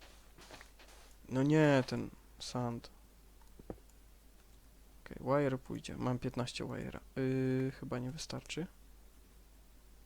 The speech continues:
Tutaj, tutaj i... Tutaj,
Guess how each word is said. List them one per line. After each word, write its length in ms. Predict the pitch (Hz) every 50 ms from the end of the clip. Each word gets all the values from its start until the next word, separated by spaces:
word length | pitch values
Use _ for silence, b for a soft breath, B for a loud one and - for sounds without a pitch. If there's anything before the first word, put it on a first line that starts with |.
| - - - - - - - - - - - - - - - - - - - - - - - - - - - b b b b b b b b - -
Tutaj, 360 | - - - - - - - -
tutaj 520 | - 165 175 - - 180 185 180 175 - - - -
i... 600 | 131 127 127 127 127 127 123 123 - - - - - - - - - - - - - - - - b b b b b b b b b - - -
Tutaj, 460 | - - - - 143 135 135 135 147